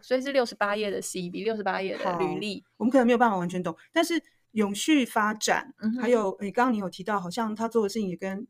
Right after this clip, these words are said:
Speaker 2: 呃，消弭贫穷有关嘛，吼，
Speaker 1: 嗯哼。
Speaker 2: 然后又讲到战争，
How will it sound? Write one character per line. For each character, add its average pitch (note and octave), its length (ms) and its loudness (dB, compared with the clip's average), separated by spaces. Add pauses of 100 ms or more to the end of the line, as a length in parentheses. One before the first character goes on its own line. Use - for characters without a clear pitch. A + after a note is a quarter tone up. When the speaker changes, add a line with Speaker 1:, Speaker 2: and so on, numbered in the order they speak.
(120)
Speaker 2:
呃， F#3+ 180 -12
消 G3+ 200 -2
弭 F#3+ 140 -4
贫 F3 160 -6
穷 E3+ 180 -6
有 D#3+ 140 -4
关 E3+ 220 -6
嘛， E3 140 -8
吼， E3 120 -6
Speaker 1:
嗯 E3+ 40 -6
哼。 - 20 -6
Speaker 2:
然 G#3+ 120 0
后 G#3 160 0
又 A3+ 140 6
讲 F#3 140 -4
到 G3 120 0
战 F#3 260 -4
争， E3+ 280 -4